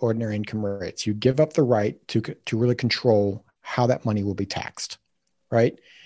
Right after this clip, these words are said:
So we're not saying that everyone should go to Roth. We're not saying that you should never put another dollar into four oh one K. What we are saying is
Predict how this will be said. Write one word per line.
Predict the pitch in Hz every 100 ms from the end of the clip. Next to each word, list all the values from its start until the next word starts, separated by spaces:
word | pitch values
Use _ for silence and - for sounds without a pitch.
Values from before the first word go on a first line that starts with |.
| -
So | - 143
we're | 127 170
not | 196
saying | - 170
that | 151 131
everyone | 139 175
should | 156 160
go |
to | 170
Roth. | 147 127 123 127 - - - - _
We're | 135
not | 156
saying | - 147 139 139
that | 131 151
you |
should | 127 - 120
never | 120 170
put | - 156
another | 143 147 147
dollar | 143 131 131 127
into | 127
four | 120 127
oh |
one | 113
K. | - 117
What | 113 127
we | 120
are | 139 196
saying | 170 - 101 98 104
is | 98 98 101 -